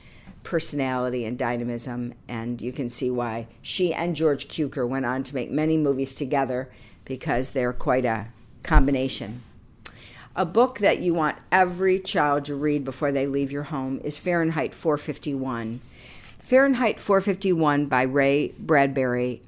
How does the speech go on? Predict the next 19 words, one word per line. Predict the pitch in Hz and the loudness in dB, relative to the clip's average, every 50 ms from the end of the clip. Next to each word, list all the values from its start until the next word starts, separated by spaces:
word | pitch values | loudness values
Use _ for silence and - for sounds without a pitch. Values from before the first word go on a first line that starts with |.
| - - | -20 -18
uh, | - 139 151 - | -16 -16 -16 -10
was | 214 156 160 156 147 - | -2 2 2 2 2 2
kind | - - - - - - | 2 8 10 10 10 10
of | 160 | 8
a | 147 127 127 | 4 2 0
science | - - - - 139 151 160 170 180 175 - - | 0 -2 0 2 4 4 4 4 2 -2 -4 -8
fiction, | - - - 170 156 160 - - 170 156 151 156 | -8 -4 -2 -2 -2 -2 -2 0 0 2 2 0
futuristic | 147 - - 180 170 160 - - 165 156 156 156 - - 170 147 - - - | -2 -2 0 0 0 0 0 0 0 2 2 0 -2 -2 -4 -4 -4 -6 -8
movie | 160 156 151 151 151 143 165 170 180 175 175 - - - - - - - - - - | -4 -2 0 0 0 0 0 0 -2 -2 -4 -12 -20 -20 -20 -20 -20 -20 -20 -20 -8
whose | - - 226 208 190 185 185 185 - | 2 6 8 10 10 8 6 4 2
time | - - 208 208 226 226 233 | 8 10 12 12 12 10 8
has | 214 202 170 156 - | 6 4 2 2 0
come | - - - 185 175 185 208 226 226 - - | -4 -2 2 4 4 6 4 4 2 0 -4
to | - - 190 165 | -2 0 2 4
where | 160 165 156 151 | 6 6 6 6
it | 151 151 | 4 4
doesn't | 165 170 165 165 165 156 | 2 0 0 0 -2 -4
even | 131 165 156 147 | -2 0 0 -2
feel | 139 - - - 165 156 151 143 139 139 135 | -2 -4 -2 2 2 4 4 4 2 0 -2